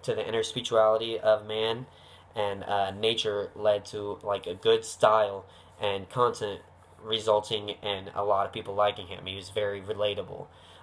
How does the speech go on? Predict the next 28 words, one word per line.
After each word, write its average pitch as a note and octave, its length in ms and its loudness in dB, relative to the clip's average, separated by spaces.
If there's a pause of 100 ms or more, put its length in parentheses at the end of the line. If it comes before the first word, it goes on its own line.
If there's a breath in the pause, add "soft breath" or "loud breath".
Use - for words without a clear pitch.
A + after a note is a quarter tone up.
Um, F#2+ 420 -2 (680 loud breath)
his, A#2+ 220 -6 (640)
people C#3 280 0
related B2 360 2
to A2+ 80 -8
him A2 180 -2
so A2 200 0
much G#2+ 400 0 (120)
that, G2+ 380 0 (260)
'cause G#2+ 240 -2
he A#2+ 120 -4
was A2 200 -2
so, A#2 480 2 (220)
um, F#2+ 420 -4
mentally A#2 440 -4
unstable, A#2+ 640 0 (420 loud breath)
and G#2+ 140 -6
he A2+ 100 -4
was G2+ 140 -4
still A2+ 200 2
so A2 200 2
successful G#2 640 0
as G2 100 -8
a G2 60 -4
painter G#2 420 -4
and G2 260 -8
in G2 120 -6
life, G2 340 -2